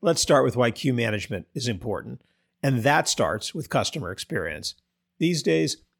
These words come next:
every physical experience, from retail stores, where it's obvious, to amusement parks, to train stations, where it's much less obvious but still true,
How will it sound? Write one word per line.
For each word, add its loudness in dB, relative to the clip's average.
every 2
physical -2
experience, -2
from -4
retail 0
stores, 0
where 0
it's -2
obvious, 2
to 4
amusement 2
parks, 2
to -8
train -2
stations, -4
where 2
it's 0
much 0
less 2
obvious 2
but -10
still 0
true, 0